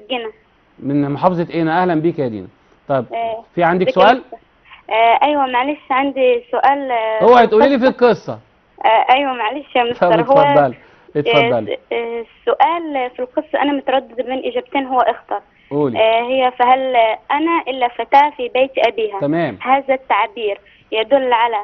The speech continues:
Speaker 1: آه، تو-، واحد، توليت عبلة أمر نفسها، ولا سلب عبلة إرادتها، ولا مكانة عبلة في بيتها؟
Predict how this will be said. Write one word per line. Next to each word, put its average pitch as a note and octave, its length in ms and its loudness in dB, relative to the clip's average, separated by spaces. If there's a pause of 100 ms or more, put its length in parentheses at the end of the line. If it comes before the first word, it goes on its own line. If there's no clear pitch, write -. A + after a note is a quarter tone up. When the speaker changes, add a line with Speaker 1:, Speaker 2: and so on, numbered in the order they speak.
(300)
Speaker 1:
آه، G#3+ 120 -2
تو-، A3 420 2
واحد، B3 380 2
توليت A#3 440 2
عبلة A#3 460 2
أمر B3 320 -2
نفسها، D#4 540 0 (300)
ولا A3 260 0 (120)
سلب B3+ 220 -2
عبلة A3+ 340 0
إرادتها، C4+ 760 2
ولا A3 340 0
مكانة C4+ 380 -2
عبلة C4 340 2
في C4 180 -6
بيتها؟ G#3+ 500 -4